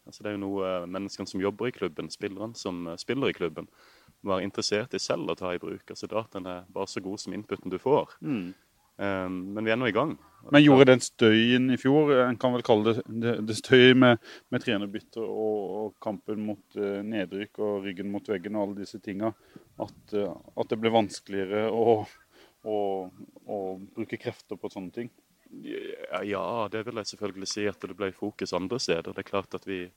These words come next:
Speaker 1: i administrasjonen og styret og sånn hadde jo fokus på helt andre ting enn det med data, men samtidig så skjønte vi at det her var en langsiktig prosess, og vi satte jo i gang en del tiltak med katapult og bygge opp noen kameraer på stadion som måler alle bevegelsene til spillerne, og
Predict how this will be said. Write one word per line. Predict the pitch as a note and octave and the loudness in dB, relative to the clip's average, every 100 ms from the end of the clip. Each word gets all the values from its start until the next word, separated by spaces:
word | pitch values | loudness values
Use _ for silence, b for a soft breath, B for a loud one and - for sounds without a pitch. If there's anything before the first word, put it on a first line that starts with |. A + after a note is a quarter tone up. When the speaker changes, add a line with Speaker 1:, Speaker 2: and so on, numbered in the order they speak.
| B B B B B B - | B B B B B B 0
Speaker 1:
i | A2 | 2
administrasjonen | A2 G#2+ G#2+ A2 - A2+ A#2 | 4 2 0 -2 -2 -4 -6
og | G2 | -6
styret | G#2+ A2+ A#2 | -6 -6 -6
og | |
sånn | - F#2+ | -8 -8
hadde | G2 G2 | -10 -14
jo | - | -12
fokus | A2 - - | -12 -12 -14
på | F#2+ | -14
helt | G2 - | -16 -16
andre | F2+ F#2 | -14 -12
ting | G2+ G2+ | -8 -8
enn | F2+ | -4
det | F#2 | -4
med | F#2+ | -2
data, | F#2+ C#3 - D#2+ | 0 0 -2 -12
men | F2+ | -12
samtidig | - G2+ - A#2+ F#2+ - | -14 -14 -12 -10 -8 -8
så | G2+ G2 F#2+ | -4 -2 -2
skjønte | - G2 F#2+ | -6 -14 -10
vi | A2 | -10
at | - | -8
det | F2+ | -8
her | F#2 F2+ | -8 -10
var | F2 | -12
en | F2 | -12
langsiktig | F2 - G2+ - | -12 -12 -10 -10
prosess, | F2+ - B2 - - | -8 -4 -4 -6 -14
og | F2+ | -12
vi | |
satte | A2 - | -12 -8
jo | G#2+ | -8
i | |
gang | F2 F#2 | -8 -10
en | E2+ | -12
del | F2 | -12
tiltak | - F#2+ - G2 - | -12 -16 -10 -12 -8
med | F#2 F2+ | -10 -8
katapult | - G2+ F#2+ G2+ G#2+ - F2+ | -8 -8 -6 -8 -8 -12 -12
og | - b b b - | -14 b b b -12
bygge | G2+ G#2+ | -8 -8
opp | - | -8
noen | F#2+ | -6
kameraer | G2 G2+ F#2 | -6 -4 -6
på | F2+ F2+ | -8 -10
stadion | F#2+ F#2+ F#2+ E2+ | -8 -8 -8 -10
som | - F2 | -10 -12
måler | F2 F2+ F2 | -12 -10 -10
alle | E2+ | -8
bevegelsene | F2 F#2 G2 F#2+ E2+ | -4 -4 -4 -8 -10
til | F2+ | -10
spillerne, | - F#2 F2+ F2+ F2 | -8 -6 -6 -8 -10
og | D#2+ | -14